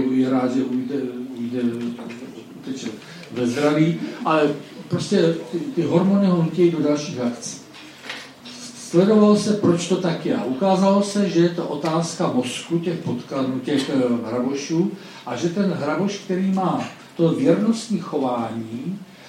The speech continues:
tak se mu při té první kopulaci uvolní hormon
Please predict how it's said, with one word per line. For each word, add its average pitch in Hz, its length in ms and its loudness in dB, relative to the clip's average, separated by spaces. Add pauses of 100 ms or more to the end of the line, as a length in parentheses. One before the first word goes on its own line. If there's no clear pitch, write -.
(240)
tak 151 200 -2
se 214 160 2
mu 208 120 6
při 160 520 2 (380)
té 156 300 0 (100)
první 208 300 4
kopulaci 165 920 2 (140)
uvolní 190 800 4
hormon 139 720 0